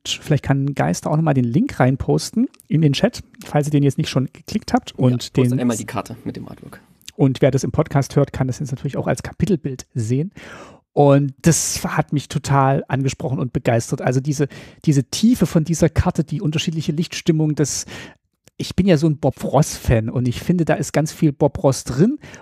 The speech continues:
Speaker 1: ohne dass ich das jetzt, ja, also viele sagen ja, Bob Ross ist kitschig und das ist keine Kunst, aber ich finde, das ist
Speaker 2: <laughs>
Speaker 1: ganz, ganz toll. Ich habe ja selber mal in so einem Bob-Malkurs eine Landschaft gemalt und es ist schon
Speaker 2: Hast du?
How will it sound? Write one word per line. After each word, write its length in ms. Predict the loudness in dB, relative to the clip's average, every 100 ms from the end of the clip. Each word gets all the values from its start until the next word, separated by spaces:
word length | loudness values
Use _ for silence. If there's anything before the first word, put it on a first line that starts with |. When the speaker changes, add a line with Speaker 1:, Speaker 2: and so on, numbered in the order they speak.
| _
Speaker 1:
ohne 240 | 4 4 4
dass 200 | 2 2
ich 200 | -4 0
das 200 | 0 2
jetzt, 380 | -2 -2 -16 -20 _
ja, 120 | 0 2
also 180 | 2
viele 160 | 0 2
sagen 160 | 2 2
ja, 80 |
Bob 240 | 2 0 0
Ross 160 | -2
ist 180 | -2 -4
kitschig 460 | -4 -4 -2 -2 0
und 300 | -2 -2 -2
das 160 | -2
ist 320 | -2 -4 -4 -4
keine 240 | -2 -2
Kunst, 340 | -2 -4 -2
aber 80 | -4
ich 80 | -2
finde, 140 | -4
das 100 | -4
ist 180 | -4 -4 -6 -8
Speaker 2:
<laughs> 180 | -10 -2
Speaker 1:
ganz, 380 | 0 0 -2 0
ganz 280 | 0 0 2
toll. 200 | 2 2 -2 -6
Ich 100 | -2
habe 120 | 2
ja 40 | 4
selber 180 | 4
mal 120 | 4 4
in 80 |
so 60 | 2
einem 80 | 2
Bob-Malkurs 840 | 0 0 0 0 0 0 0 -2 -10
eine 240 | -4 0
Landschaft 420 | 0 0 0 -2
gemalt 320 | -2 0 0 0
und 80 |
es 140 | -4 -2
ist 180 | -4 2
schon 140 | 4
Speaker 2:
Hast 200 | 4 2
du? 280 | 4 4